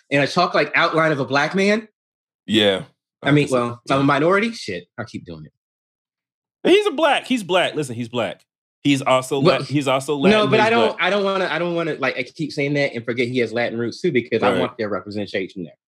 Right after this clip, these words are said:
Speaker 2: That's a good point. But yeah, like, um, I could, but yeah, that's, that's really awesome. I didn't pick up on that. But yeah, I mean, listen, like, I mean, there's nothing, I don't have anything bad to say at all. Like,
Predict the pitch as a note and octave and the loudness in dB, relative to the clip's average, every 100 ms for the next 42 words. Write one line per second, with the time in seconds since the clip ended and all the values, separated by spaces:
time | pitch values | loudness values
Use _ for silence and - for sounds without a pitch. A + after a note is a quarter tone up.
0 | - G#2 G#2 G2 F#2+ E2 D#2+ - _ _ | -4 -4 -2 -6 -4 -4 -4 -8 _ _
1 | _ - G2 G2+ F#2 E2+ F2 F2 F2 F2 | _ -2 0 2 0 0 -2 -2 -2 -2
2 | F2 D#2+ D2+ _ _ _ _ _ _ _ | -4 -8 -14 _ _ _ _ _ _ _
3 | _ _ - G#2 C3 - F#2+ F2+ F2 F#2 | _ _ -4 -2 -2 -4 -4 -2 0 0
4 | G#2 C3+ C#3 G#2 - F#2 - D#2+ E2 G#2 | 0 -2 -2 -2 0 -2 -4 -10 -6 -2
5 | G#2+ - F2+ F2 - E2 D#2+ D#2+ D#2 _ | -2 -4 -4 -4 -4 -6 -6 -6 -6 _
6 | _ _ _ _ _ _ _ _ _ A#2 | _ _ _ _ _ _ _ _ _ 0
7 | A2+ G#2+ - F#2+ G2+ F#2 F2 D#2+ _ _ | 2 2 0 -2 -2 -2 -4 -8 _ _
8 | _ _ _ _ _ _ _ _ _ _ | _ _ _ _ _ _ _ _ _ _
9 | - - _ _ - G#3 G2 F#2 - G2 | -20 -20 _ _ -10 -8 -8 -10 -6 -6
10 | - A#2+ F#3 F#3+ A#3 C4+ B3+ E3+ C4 A#3 | -2 0 0 0 -2 0 0 0 0 -2
11 | G#3+ A3 F#3 F3+ D#3+ D#3+ E3+ C3+ C3+ D#3+ | -2 -4 -4 -4 -2 -4 -4 -6 -4 -2
12 | C3 G2 G2 G2 G2+ G2 F2+ | 0 2 2 2 0 -2 -4